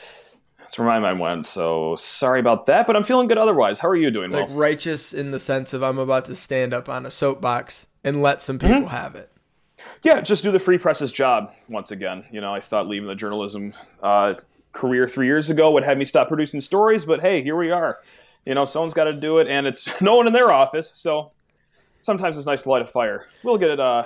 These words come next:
Speaker 1: to that in segment two or three, though.
Speaker 2: I'm good. Thanks for asking. Uh, yeah, we'll, uh, <laughs> we're gonna talk about Michigan State playing Michigan in basketball and, uh, a truly incredible side story, um,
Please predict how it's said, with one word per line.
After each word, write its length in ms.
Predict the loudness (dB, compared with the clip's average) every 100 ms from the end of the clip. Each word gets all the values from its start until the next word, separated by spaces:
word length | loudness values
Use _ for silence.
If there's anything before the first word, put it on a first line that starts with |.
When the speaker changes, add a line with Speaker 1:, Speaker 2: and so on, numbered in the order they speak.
| -6
Speaker 1:
to 120 | -8 -6
that 100 | -6
in 80 |
segment 340 | -6 -10 -8 -12
two 140 | -14
or 60 | -14
three, 260 | -16 -18 -16
though. 180 | -16 -18 _ _ _ _ -20 -6
Speaker 2:
I'm 220 | -4 0
good. 260 | 0 2
Thanks 220 | 0 -2 -4
for 140 | -2
asking. 500 | 0 -2 -4 -8 -4
Uh, 140 | -2
yeah, 260 | -2 0 0
we'll, 320 | 0 -2 0
uh, 280 | 2 2 0 -4 -20 _ _
<laughs> 360 | _ -20 -10
we're 140 | -4 -2
gonna 200 | -2 0
talk 240 | 2 2
about 180 | 0 0
Michigan 400 | -2 -4 -8 -12
State 400 | -6 -2 -2 -6 _ -20 -20 _
playing 280 | -2 -2 -2
Michigan 420 | -4 -6 -6 -6
in 120 | -2
basketball 580 | 0 2 0 -4 0 0
and, 200 | 0 -4
uh, 500 | -6 -6 -4 -6 -10 -16 -20 _ -10
a 100 | -2
truly 420 | 2 2 2 2
incredible 640 | 0 0 2 4 2 -2 -2
side 640 | 0 2 2 2 -2 -10 _
story, 760 | -18 -8 0 2 4 2 -2 -10 _ _ -10
um, 560 | -6 -6 -6 -10 -14